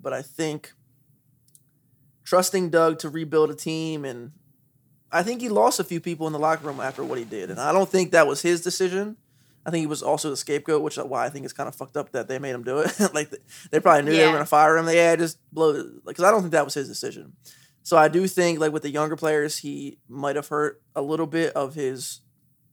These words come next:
Speaker 1: you know, rep with them. So that could have factored into it, but I think they just want a fresh start, and if it is bad, then they'll be bad, and they'll get another top pick, and we'll see what happens.
Speaker 2: Mm-hmm. All right, well, yeah, next I was gonna bring up the Jags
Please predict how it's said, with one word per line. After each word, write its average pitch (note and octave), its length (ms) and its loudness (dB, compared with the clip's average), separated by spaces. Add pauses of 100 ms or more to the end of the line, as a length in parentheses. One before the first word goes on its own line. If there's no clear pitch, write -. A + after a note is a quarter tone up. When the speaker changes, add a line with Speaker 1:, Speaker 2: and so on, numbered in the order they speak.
Speaker 1:
you D3 100 -10
know, B2+ 140 -8
rep D3+ 300 -6
with E3+ 140 -8
them. G#3+ 300 -2 (720)
So E3 340 0
that D3+ 180 0
could D3 100 -4
have D3 120 -6
factored D3+ 300 -2
into D3+ 300 -4
it, D#3+ 60 -6
but D3 100 -6
I D#3 80 0
think E3+ 160 -4
they D3+ 60 -2
just C#3+ 120 -10
want C#3 140 -10
a - 20 -20
fresh C3 200 -8
start, C3 320 -2
and B2 100 -8
if C#3 100 -12
it B2+ 80 -10 (580)
is D3+ 120 -10
bad, D#3 320 2
then C#3 180 -4
they'll C3 140 -6
be C#3 140 -10
bad, C3 240 -2
and C#3 100 -8
they'll C3 80 -8
get C3 80 -6
another C3 180 -6
top C3 240 -6
pick, C#3+ 220 -8
and A2+ 60 -12
we'll F#2 60 -12
see A2 120 -12
what - 100 -12
happens. - 320 -12 (800)
Speaker 2:
Mm-hmm. F#3+ 220 -16 (2000)
All A#3+ 120 -2
right, B3+ 240 2
well, A#3 160 -2
yeah, A#3 380 0
next A3 840 -4
I A3+ 180 2
was A3+ 280 -4
gonna A3+ 480 -2
bring A3 160 -4
up G#3 140 -4
the G#3+ 100 -6
Jags G3+ 480 -2